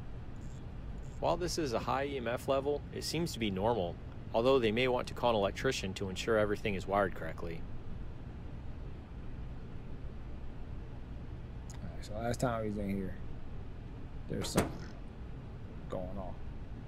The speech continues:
Speaker 2: about temperatures. I mean, it's the basement, so it's gonna be colder than, uh, the rest of the house. So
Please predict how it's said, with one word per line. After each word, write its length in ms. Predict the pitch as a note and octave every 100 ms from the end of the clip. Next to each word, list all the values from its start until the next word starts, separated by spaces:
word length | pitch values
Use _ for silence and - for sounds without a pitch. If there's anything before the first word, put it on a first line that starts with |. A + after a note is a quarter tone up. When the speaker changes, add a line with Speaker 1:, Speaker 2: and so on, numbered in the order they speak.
| - - - - - - - - - - - - - - - - - - - -
Speaker 2:
about 220 | - G2+ -
temperatures. 760 | A#2 - - - - - - - - - - - - - - - -
I 60 | A2
mean, 80 | B2
it's 100 | B2+
the 80 | D#3
basement, 440 | F3 C#3+ A2+ G2
so 100 | A#2
it's 80 | A2
gonna 120 | A#2
be 260 | A#2 A2+ G#2+
colder 380 | C#3 B2+ A2+
than, 220 | A2 G#2+ G#2
uh, 300 | G#2 G2+ G2+ - - - - -
the 60 | A2
rest 140 | -
of 80 | G2
the 80 | G2+
house. 280 | - - - - - - - - - - - - - - - - - - - -
So 60 | -